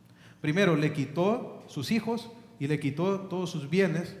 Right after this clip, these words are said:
Y por último, le quitó hasta la salud. Hizo que le salieran unas llagas por todo el cuerpo, que se las tenía que rascar con tiestos.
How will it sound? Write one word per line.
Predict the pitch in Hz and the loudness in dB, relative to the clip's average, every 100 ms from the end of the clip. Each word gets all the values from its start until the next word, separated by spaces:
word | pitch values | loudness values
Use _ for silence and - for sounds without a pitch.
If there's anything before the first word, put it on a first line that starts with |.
| - - - - | -18 -20 -20 -14
Y | - 185 220 | -2 2 2
por | - 156 | 0 -2
último, | 180 208 185 | 0 -2 -2
le | 165 | -2
quitó | 160 - 185 | -2 -2 -2
hasta | - 151 | -2 -2
la | 135 | -2
salud. | 120 123 160 196 117 - - - - - - - | -4 -4 -2 -2 -4 -10 -18 -20 -20 -20 -20 -6
Hizo | 160 185 | -2 0
que | 175 170 | 2 2
le | |
salieran | 165 147 160 170 175 | 0 0 0 0 -2
unas | 175 156 | -4 0
llagas | 170 190 196 196 190 - - - - | 4 4 4 2 0 -8 -16 -20 -12
por | 135 | -10
todo | - 175 | -2 0
el | 165 | 2
cuerpo, | 175 202 196 190 | 2 2 2 -4
que | 160 | -6
se | - | -4
las | 147 139 | -4 -6
tenía | 147 180 175 | -4 -2 -2
que | 160 | -2
rascar | 139 131 - 185 180 | -2 -2 0 0 0
con | 147 - | -8 0
tiestos. | 190 190 - 110 - | 0 0 -4 -8 -10